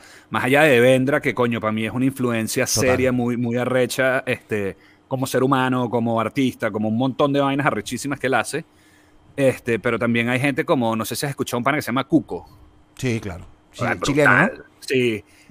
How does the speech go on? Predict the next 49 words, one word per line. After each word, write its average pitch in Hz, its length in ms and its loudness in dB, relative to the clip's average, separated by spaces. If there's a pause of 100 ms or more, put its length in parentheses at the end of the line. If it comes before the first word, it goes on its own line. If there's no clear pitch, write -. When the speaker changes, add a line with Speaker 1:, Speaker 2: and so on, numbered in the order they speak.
Speaker 1:
Eh, 143 80 0
Speaker 2:
Ujú. 143 40 2
Speaker 1:
de 147 140 2
hecho, 160 1120 4
él, 147 280 0
él 151 120 0
está 190 140 -2
en, 196 60 -2
él, 202 80 -4
él 160 120 -2
está 143 200 0
en 226 60 2
Los 220 180 0
Ángeles, 120 360 0
pues. 123 140 0
Yo 123 80 0
sé 165 100 -2
que 165 100 -2
todo 196 100 4
el 185 60 4
peo 190 200 4
de 180 80 8
él 196 60 6
explotó, 180 400 2
fue 151 160 2
allá. 135 240 2 (560)
Pero, 110 120 -2
coño, 131 180 4
Speaker 2:
Mm. - 20 4
Speaker 1:
arrechísimo 127 500 -2
también. 139 360 0
Y, 190 40 2 (100)
y, 160 360 0
y 165 100 2
hay 165 120 4
un 190 60 0
montón 202 260 -2
de 196 80 -2
gente 202 220 -2
de 220 60 0
eso, 120 180 -6
pues, 180 180 -4
como 113 380 -4 (380)
haciendo 131 460 0
como 160 160 2
ese 170 160 -2
crossover 139 520 0
de 165 60 4
Spanglish, 156 800 0